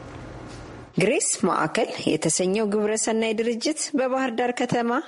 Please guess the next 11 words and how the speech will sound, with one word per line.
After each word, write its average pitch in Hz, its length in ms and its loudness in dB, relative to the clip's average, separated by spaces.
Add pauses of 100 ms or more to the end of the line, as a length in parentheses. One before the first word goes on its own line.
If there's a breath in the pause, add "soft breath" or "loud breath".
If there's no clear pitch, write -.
(120)
ቀበሌ 233 360 0
አስራ 185 300 0
ሦስት - 300 -2 (420 loud breath)
በተለምዶ 277 540 0 (260)
ገጠር 254 300 2
መንገድ 202 360 0
እየተባለ 151 540 0 (280)
በሚጠራው 160 580 -2
አካባቢ 139 420 -2
ይገኛል። 165 580 0
በአሜሪካዊቷ 165 800 2